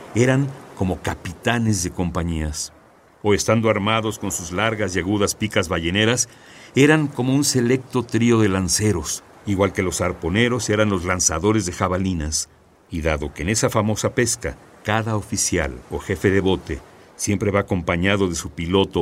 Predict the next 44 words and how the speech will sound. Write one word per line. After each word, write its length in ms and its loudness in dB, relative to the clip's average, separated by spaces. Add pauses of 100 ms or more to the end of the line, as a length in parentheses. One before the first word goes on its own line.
o 100 -2
arponero, 560 0 (420)
que 80 2
en 40 0
determinadas 640 2
ocasiones 480 2
le 80 4
provee 360 4
de 100 4
una 180 2
nueva 240 2
lanza 400 0
cuando 220 2
la 120 2
primera 340 2
se 100 4
ha 40 6
torcido 460 2
de 80 4
mala 240 2
manera 400 2 (420)
o 80 -10
se 140 0
ha 60 4
doblado 440 2
en 120 -2
el 100 -4
asalto. 480 -6 (560)
El 120 -4
primero 340 4
de 100 6
todos 400 4
era 260 4 (400)
Queequeg, 440 0 (460)
a 100 -8
quien 180 -4
había 220 2
elegido 440 0
de 80 2
escudero 600 0 (280)
Starbuck, 540 -2 (160)
el 160 -4
primer 300 -2
oficial. 480 -2